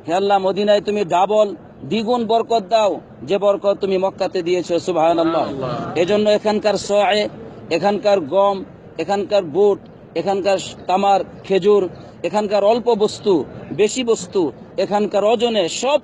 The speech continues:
Speaker 1: কিছুতেই বরকতের জন্য রাসূলুল্লাহ সাল্লাল্লাহু আলাইহি ওয়াসাল্লাম দোয়া করেছেন। আলহামদুলিল্লাহ।
Speaker 2: আলহামদুলিল্লাহ।
Speaker 1: পরিশেষে ইমাম সাহেব বলছেন যে, "হাদিহি হিয়া তাবাতুন মাদিনাতুন সাইয়্যিদাতুল, সাইয়্যিদুল আবরার সাল্লাল্লাহু আলাইহি ওয়াসাল্লাম।"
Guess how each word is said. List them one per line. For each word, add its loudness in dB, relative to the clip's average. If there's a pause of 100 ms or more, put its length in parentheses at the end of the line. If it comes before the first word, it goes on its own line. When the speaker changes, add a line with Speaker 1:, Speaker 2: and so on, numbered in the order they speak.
Speaker 1:
কিছুতেই -2 (340)
বরকতের 0
জন্য 0 (180)
রাসূলুল্লাহ 0
সাল্লাল্লাহু 0
আলাইহি 0
ওয়াসাল্লাম 0
দোয়া 2
করেছেন। 0
আলহামদুলিল্লাহ। 2
Speaker 2:
আলহামদুলিল্লাহ। -2
Speaker 1:
পরিশেষে 2
ইমাম 0
সাহেব 0
বলছেন 0 (600)
যে, -2
"হাদিহি 0
হিয়া 4
তাবাতুন 0
মাদিনাতুন -2
সাইয়্যিদাতুল, 0 (300)
সাইয়্যিদুল 2
আবরার 2 (240)
সাল্লাল্লাহু 0
আলাইহি 2
ওয়াসাল্লাম।" 0